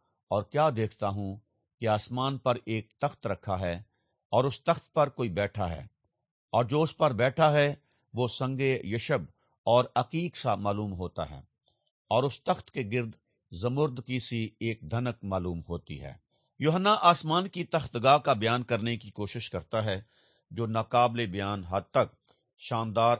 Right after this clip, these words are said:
اور پرشکوہ ہے۔ خدا کے تخت کے ارد گرد فرشتگان اڑتے پھرتے ہیں اور لگاتار پکارتے رہتے ہیں،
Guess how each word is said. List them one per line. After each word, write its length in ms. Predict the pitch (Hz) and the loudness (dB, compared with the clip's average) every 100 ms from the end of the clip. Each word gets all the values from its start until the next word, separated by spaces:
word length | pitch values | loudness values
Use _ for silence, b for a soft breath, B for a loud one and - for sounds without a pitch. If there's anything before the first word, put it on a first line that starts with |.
| - | 0
اور 160 | 104 | -2
پرشکوہ 680 | 95 - - - 101 95 85 | -2 -6 -8 -8 -10 -6 -6
ہے۔ 120 | 71 - _ _ _ _ _ _ _ _ _ - | -6 -20 _ _ _ _ _ _ _ _ _ -8
خدا 240 | 139 175 202 | 4 6 6
کے 160 | 196 | 2
تخت 380 | - 196 190 - | 4 6 6 -2
کے 80 | 175 - | -6 0
ارد 300 | 170 165 151 | -2 0 -2
گرد 200 | 160 143 | -2 -4
فرشتگان 760 | - 143 - - 110 127 135 135 | -8 -6 -6 -6 0 2 2 -2
اڑتے 280 | 135 120 135 | -6 -4 -4
پھرتے 380 | 123 123 107 117 | -4 -6 -4 -2
ہیں 220 | 113 107 104 _ _ _ - | 0 -2 -6 _ _ _ 0
اور 240 | 110 113 | 4 4
لگاتار 680 | 107 110 117 - 117 117 117 | 2 2 0 6 8 10 8
پکارتے 640 | 110 107 - 101 101 - | 4 -8 2 2 2 0
رہتے 300 | 92 87 - | -4 -4 -6
ہیں، 220 | 87 76 | -8 -8